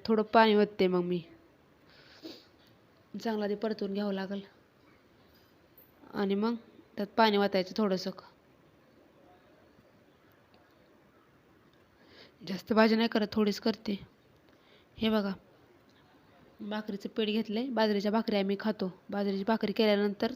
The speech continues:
तुम्हाला दाखवते मी. हे बघा, आपली भाकरी तयार आहे. इकडं भाजी पण शिजत आली आणि तवा गरम करायला ठेवलाय. तवा जरा थोडा खराब झालाय, म्हणजे डाग पडलेत काळं. तर चला,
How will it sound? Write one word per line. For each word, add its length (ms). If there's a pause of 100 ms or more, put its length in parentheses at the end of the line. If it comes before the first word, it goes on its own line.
तुम्हाला 200
दाखवते 420
मी. 100 (1600)
हे 60
बघा, 200
आपली 180
भाकरी 380
तयार 220
आहे. 160 (920)
इकडं 220
भाजी 260
पण 220 (200)
शिजत 320
आली 260 (460)
आणि 320
तवा 200
गरम 240
करायला 220
ठेवलाय. 400 (120)
तवा 160
जरा 200
थोडा 200
खराब 220
झालाय, 280
म्हणजे 520 (260)
डाग 160
पडलेत 380
काळं. 260 (1120)
तर 40
चला, 220